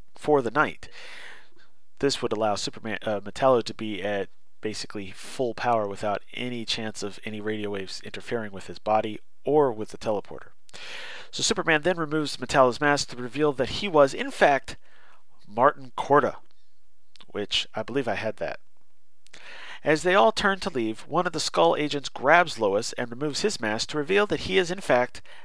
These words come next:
Albert Michaels. I did not see that coming. While Lois hol-,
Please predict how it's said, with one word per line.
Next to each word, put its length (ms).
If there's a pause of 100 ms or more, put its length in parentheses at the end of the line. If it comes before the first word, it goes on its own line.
(120)
Albert 320
Michaels. 480 (400)
I 140 (240)
did 200
not 240
see 200
that 200
coming. 220 (800)
While 180
Lois 320
hol-, 320